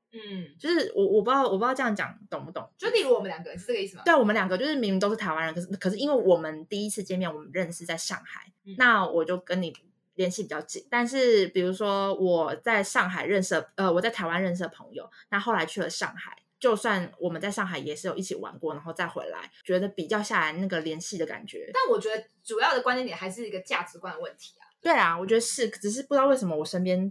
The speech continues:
Speaker 2: 大部分都这样。
Speaker 1: 嗯。
Speaker 2: 就是我在台湾认识的朋友，大部分都久久联络一次，但是后来玩在一起比较常见面，都是在海外认识的。
Speaker 1: 就像那个时候，我虽然在台湾认识那些外国人，
Speaker 2: 嗯。
Speaker 1: 但是我真的那一年花最多时间在他们身上，大于我自己的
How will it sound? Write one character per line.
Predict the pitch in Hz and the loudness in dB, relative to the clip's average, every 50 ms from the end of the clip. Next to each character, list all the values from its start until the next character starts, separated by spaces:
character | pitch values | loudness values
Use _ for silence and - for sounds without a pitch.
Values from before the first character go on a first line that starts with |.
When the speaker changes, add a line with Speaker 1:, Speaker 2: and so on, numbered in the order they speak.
| - - | -2 0
Speaker 2:
大 | 214 185 175 | 2 2 2
部 | 180 | 2
分 | 196 180 | 2 -2
都 | 170 165 165 | 0 -2 -2
这 | 170 - 175 - - | -2 -4 -6 -6 -6
样。 | - 143 - - - 202 _ _ | -6 -12 -12 -12 -14 -16 _ _
Speaker 1:
嗯。 | 220 196 185 170 | -12 -12 -12 -6
Speaker 2:
就 | - 277 | -2 4
是 | 302 | 4
我 | 262 - | 4 6
在 | 202 220 | 4 0
台 | 220 - 175 160 | 0 -2 -2 0
湾 | 165 170 185 | 0 0 0
认 | 190 180 180 | 2 0 0
识 | - 180 | 0 -4
的 | - | -4
朋 | - 180 160 | -4 -6 -8
友， | - | -4
大 | - 190 185 | -2 0 0
部 | 185 185 | 0 0
分 | 180 | 0
都 | 180 180 | -2 -2
久 | 175 - 156 | -2 -2 -4
久 | 160 151 | -4 -4
联 | 147 - | -6 -8
络 | 110 135 147 - | -8 -8 -8 -8
一 | - | -8
次， | - - - 139 - | -10 -12 -12 -8 -6
但 | 202 202 | -6 -4
是 | 202 208 | -4 -4
后 | 196 - 202 | -2 -2 0
来 | 170 143 139 - - - _ | 0 0 -2 -4 -8 -12 _
玩 | - 170 160 175 | -4 -4 -4 -2
在 | 180 175 175 | -2 -2 -2
一 | 165 170 | -2 -4
起 | - - - | -6 -10 -12
比 | - - | -10 -10
较 | 156 160 | -10 -10
常 | - - - 143 143 156 175 | -8 -10 -10 -10 -12 -14 -12
见 | - - 165 160 | -8 -8 -6 -6
面， | 165 160 147 151 151 | -6 -10 -10 -12 -10
都 | 156 165 | -10 -10
是 | 165 170 | -8 -8
在 | 175 170 | -12 -12
海 | - - - | -12 -12 -14
外 | - - | -14 -12
认 | - - - - | -12 -12 -12 -14
识 | - - - - | -16 -18 -18 -20
的。 | _ _ _ _ _ _ - | _ _ _ _ _ _ -14
Speaker 1:
就 | - 403 | -8 -4
像 | 480 440 392 302 | -4 -4 -4 -6
那 | 349 339 | -8 -8
个 | 349 | -10
时 | - - 202 | -8 -8 -6
候， | 220 233 226 214 202 185 170 - _ _ _ _ _ _ | -4 -2 0 0 0 -2 -4 -8 _ _ _ _ _ _
我 | - - | -20 -18
虽 | - - 311 | -8 -4 -4
然 | 294 294 | -2 -2
在 | 294 294 | -4 -4
台 | - 196 185 | -2 -2 -2
湾 | 202 208 226 | -2 -2 -4
认 | 220 202 | -6 -8
识 | 208 | -8
那 | 208 202 | -8 -8
些 | 196 | -4
外 | 202 185 - - - | -2 -2 -4 -4 -8
国 | - - | -16 -20
人， | - - _ _ _ - | -20 -20 _ _ _ -4
Speaker 2:
嗯。 | 190 | -2
Speaker 1:
但 | 320 339 381 | -2 0 0
是 | 359 320 - - | -2 -6 -6 -6
我 | 440 208 196 | -6 -6 -4
真 | - 370 302 | -6 -6 -4
的 | 269 247 240 - - | -4 -4 -6 -6 -8
那 | 285 | -10
一 | 254 285 262 | -8 -8 -8
年 | 202 175 - - 175 | -10 -10 -12 -14 -8
花 | - 233 220 233 - - | -2 -2 -2 -2 -2 -8
最 | - - 226 196 | -4 -2 -2 -2
多 | 190 196 190 | -2 -6 -8
时 | - | -8
间 | 185 165 170 | -12 -12 -10
在 | 185 185 | -8 -8
他 | 180 | -10
们 | 160 156 | -10 -12
身 | - - - - | -16 -18 -16 -16
上， | 170 - - | -16 -12 -4
大 | - 220 170 165 | -2 0 0 0
于 | 165 | -4
我 | 170 170 175 143 - | -6 -10 -10 -10 -10
自 | - 208 | -10 -12
己 | 190 | -14
的 | _ | _